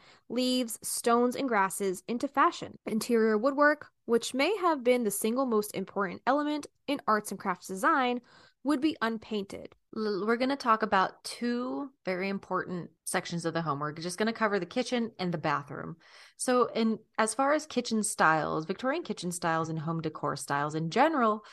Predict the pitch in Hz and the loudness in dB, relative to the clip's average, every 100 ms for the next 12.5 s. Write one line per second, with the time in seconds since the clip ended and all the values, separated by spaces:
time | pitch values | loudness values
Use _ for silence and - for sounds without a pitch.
0 | - - 294 277 254 247 277 349 359 202 | -20 -4 0 2 2 0 0 -2 -2 -2
1 | 196 - 196 180 175 - 170 160 160 - | -4 -4 -2 -2 -4 -4 0 0 -2 -4
2 | 320 285 - - - _ _ _ - 294 | -2 -2 -2 -6 -14 _ _ _ -2 -2
3 | - 311 - 196 180 185 190 185 208 247 | -2 -4 -2 -2 -2 -2 -2 -2 -2 -2
4 | 285 196 165 151 156 175 175 170 160 202 | -2 0 0 0 -4 -4 -2 -2 2 2
5 | 190 170 147 160 - 160 175 - - - | 2 -2 -2 -4 -6 -6 -6 -12 -10 0
6 | 214 226 254 247 175 185 170 156 160 139 | 4 4 4 2 0 0 -4 -2 -4 -6
7 | - - - - - - 185 214 285 330 | -12 -14 -14 -14 -14 -8 2 4 4 0
8 | - 196 202 202 196 180 147 - 233 - | 0 2 2 0 -2 -2 -4 -2 -4 -2
9 | 220 214 208 202 196 - - 208 208 202 | 2 4 6 4 -2 -12 0 4 6 4
10 | 196 156 160 190 185 175 _ 175 160 156 | 2 -2 4 4 4 -2 _ -2 0 -2
11 | 175 - 180 170 151 156 - 208 - 139 | -4 -2 -2 -2 -4 -6 -4 -4 -2 -4
12 | 135 - - - - | -6 -12 -12 -14 -18